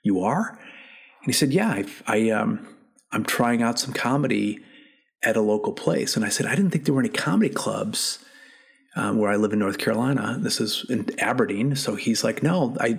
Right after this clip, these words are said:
I went on an open mic night, and it wasn't even open mic for comedy. It was open <laughs> mic for music, which is even funnier." He calls the place, and he says, "Hey, do you have open mic night?" And he's, "I wanna come by." And he comes by, and he does comedy.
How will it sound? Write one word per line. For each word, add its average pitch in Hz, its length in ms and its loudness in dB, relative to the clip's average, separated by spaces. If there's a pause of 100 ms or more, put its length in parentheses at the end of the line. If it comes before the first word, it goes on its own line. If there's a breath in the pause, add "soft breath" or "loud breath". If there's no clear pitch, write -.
I 110 100 2
went 110 360 2
on 107 80 0
an 107 100 0
open 117 320 2
mic 123 300 0
night, 101 260 0
and 110 140 2
it 107 60 0
wasn't 113 260 4
even 107 160 0
open 107 280 2
mic 101 220 2
for - 140 -4
comedy. 110 420 0
It 101 40 0
was 101 180 0
open 104 240 2
<laughs> 95 80 -2
mic - 160 -2
for 120 100 2
music, 113 380 4
which 95 160 -2
is 98 80 0
even 98 180 -2
funnier." 107 480 0 (420 loud breath)
He 110 120 0
calls 139 400 0
the 117 60 0
place, - 360 -6
and 117 80 0
he 107 60 -2
says, 110 280 -2
"Hey, 147 200 0
do 107 80 2
you 104 80 2
have 98 80 -2
open 98 260 0
mic 98 240 -2
night?" 131 300 0 (360)
And 113 220 -2
he's, 117 420 0
"I 101 120 0
wanna 107 180 0
come 101 200 -4
by." 123 240 2
And 113 120 -2
he 104 80 -4
comes 95 220 -6
by, 107 160 -2
and 98 80 -4
he 104 60 -4
does 101 180 0
comedy. - 560 -4